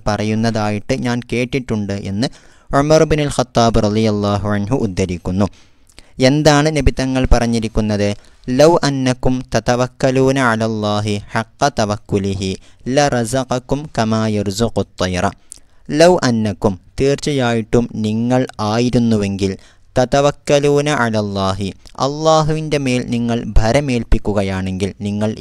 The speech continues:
ഏതൊരു കാര്യത്തിന് പുറപ്പെടുമ്പോഴും അവയെല്ലാം പരിപൂർണമായിട്ട് അല്ലാഹുവിൻ്റെ മേൽ നിങ്ങൾ ഭരമേൽപ്പിക്കുകയായിരുന്നുവെങ്കിൽ,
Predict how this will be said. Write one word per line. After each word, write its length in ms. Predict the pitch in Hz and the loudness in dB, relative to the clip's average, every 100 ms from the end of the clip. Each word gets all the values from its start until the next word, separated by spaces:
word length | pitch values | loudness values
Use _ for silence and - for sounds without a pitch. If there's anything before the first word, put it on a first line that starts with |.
| 104 | -4
ഏതൊരു 320 | 107 117 127 127 | -2 -2 -2 -4
കാര്യത്തിന് 480 | 117 110 107 - 110 - | -4 -4 -6 -6 -4 -2
പുറപ്പെടുമ്പോഴും 760 | 107 - 104 104 190 98 120 - - - - 156 | -2 0 0 2 2 2 0 -4 -20 -14 -2 0
അവയെല്ലാം 460 | 175 160 151 151 151 | 2 0 0 -2 0
പരിപൂർണമായിട്ട് 1040 | 127 131 135 156 160 170 160 139 127 117 117 110 | 0 2 4 4 4 2 0 0 0 0 0 0
അല്ലാഹുവിൻ്റെ 720 | 113 123 139 143 147 147 147 139 | -2 2 4 4 2 0 -2 0
മേൽ 140 | 131 131 123 | 0 0 -2
നിങ്ങൾ 240 | 120 117 120 101 | -2 -2 -4 -2
ഭരമേൽപ്പിക്കുകയായിരുന്നുവെങ്കിൽ, 1700 | 107 127 143 123 123 117 - 113 110 104 110 110 110 101 98 95 | 0 0 0 0 -2 -4 -2 0 0 0 2 2 2 2 0 0